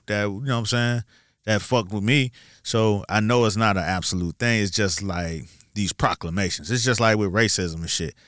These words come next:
A lot of white people, uh, say shit in they public forums and shit, and when you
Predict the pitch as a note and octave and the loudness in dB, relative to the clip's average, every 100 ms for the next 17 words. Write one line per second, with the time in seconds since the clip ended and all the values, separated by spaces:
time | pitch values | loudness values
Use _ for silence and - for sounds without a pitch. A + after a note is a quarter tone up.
0 | _ _ _ A2+ B2+ A#2 A#2 G#2+ A#2+ G#2+ | _ _ _ 0 2 4 2 2 0 0
1 | G#2 - _ _ _ _ G2 G2+ F#2 - | -4 -6 _ _ _ _ -2 0 0 2
2 | D3+ C#3 - B2 A2 - - _ _ A2 | 4 4 2 2 2 0 -16 _ _ -2
3 | G#2+ A2 G2+ A#2+ G#2 F#2 B2 C3 B2 G#2+ | 0 0 2 0 0 -2 -2 0 0 0
4 | G#2+ - A2+ G#2+ A2 G#2+ A#2 A#2+ | -2 0 0 0 -2 -2 0 0